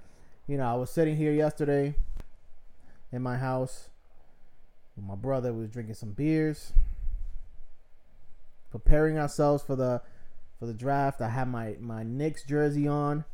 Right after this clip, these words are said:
I was like, "Yeah, I'm ready to go. I'm feeling optimistic. I'm feeling like the basketball gods are gonna fucking help us out. They're gonna finally give us what we want."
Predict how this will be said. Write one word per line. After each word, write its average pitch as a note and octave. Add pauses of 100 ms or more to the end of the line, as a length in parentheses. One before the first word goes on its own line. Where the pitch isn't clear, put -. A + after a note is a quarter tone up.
(800)
I -
was A2+
like, A2+
"Yeah, A#2
I'm B2+
ready C#3+
to C3
go. C3
I'm A2+
feeling C#3
optimistic. C3+
I'm A#2
feeling C3+
like A#2
the A2 (260)
basketball C#3
gods B2+
are A#2
gonna A2
fucking C3
help A#2+
us -
out. A#2 (880)
They're A#2+
gonna C3+
finally D#3+
give D3
us C#3+
what D3
we C#3
want." B2+